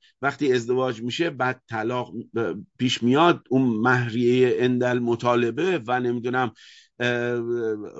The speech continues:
هزار و چهارصد سکه و چهارده هزار سکه به نیت چهارده فلان و بهمان، اینها باعث بدبختی شده. حتی انقدر دیگه شورش در اومد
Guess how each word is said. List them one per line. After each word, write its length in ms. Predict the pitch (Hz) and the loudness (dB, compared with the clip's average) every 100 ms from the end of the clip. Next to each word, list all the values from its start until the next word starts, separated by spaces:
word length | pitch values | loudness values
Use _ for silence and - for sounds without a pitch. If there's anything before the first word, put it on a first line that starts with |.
| 98 - | -14 0
هزار 380 | 127 131 135 127 | 4 6 6 4
و 40 | |
چهارصد 460 | 120 127 120 131 123 | 4 2 4 2 2
سکه 320 | - 120 160 | 2 2 4
و 80 | 180 | 4
چهارده 440 | - 123 120 123 | 4 2 2 0
هزار 260 | 113 113 120 | 0 -2 -4
سکه 400 | - 113 - 127 | -4 -6 -2 0
به 140 | 113 | 0
نیت 340 | 117 120 120 127 | 0 -2 -2 -4
چهارده 460 | 123 117 110 117 | -2 -2 0 -2
فلان 400 | 117 113 120 131 | -2 0 0 0
و 80 | 127 | -2
بهمان، 460 | 110 117 113 170 196 - - - _ _ | 0 -2 -2 -4 -4 -8 -20 -20 _ _
اینها 640 | 170 175 170 147 185 226 | 0 2 2 0 0 0
باعث 380 | 175 175 190 220 | 0 0 0 -2
بدبختی 680 | 185 170 160 - 156 - 196 | -2 -2 -4 -4 -10 -8 -2
شده. 240 | 180 165 | 2 2
حتی 220 | 151 180 | 2 0
انقدر 440 | 190 170 160 185 180 | 2 2 2 0 -2
دیگه 240 | 175 185 | -4 -4
شورش 500 | - - 160 156 123 | -4 -2 0 2 -2
در 220 | 131 127 | 0 0
اومد 380 | 123 135 156 180 | 2 0 -2 -6